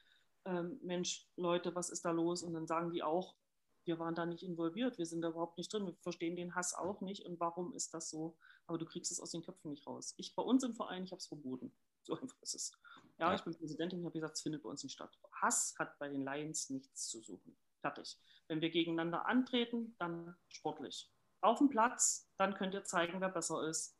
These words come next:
Speaker 1: und alles andere bleibt draußen vor. Ja, ich bin dann ein Todfeind davon. Das gibt's überhaupt nicht. Ne, die werden genauso freundschaftlich begrüßt wie alle anderen. Aber, ähm, draußen, auch in der Community, ist das schon so, ja,
Speaker 2: Ja.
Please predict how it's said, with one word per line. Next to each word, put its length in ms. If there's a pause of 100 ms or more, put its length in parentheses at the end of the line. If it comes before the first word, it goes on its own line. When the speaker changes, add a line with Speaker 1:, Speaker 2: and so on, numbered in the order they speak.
Speaker 1:
und 160
alles 200
andere 360
bleibt 340
draußen 280
vor. 140 (560)
Ja, 200
ich 100
bin 140
dann 200 (180)
ein 120
Todfeind 540
davon. 280
Das 140
gibt's 240
überhaupt 400
nicht. 300 (340)
Ne, 140
die 100
werden 180
genauso 340
freundschaftlich 500
begrüßt 380
wie 60
alle 180
anderen. 320 (440)
Aber, 480
ähm, 360 (120)
draußen, 420
auch 100
in 100
der 80
Community, 640
ist 160
das 80
schon 280
so, 260 (840)
ja, 180
Speaker 2:
Ja. 160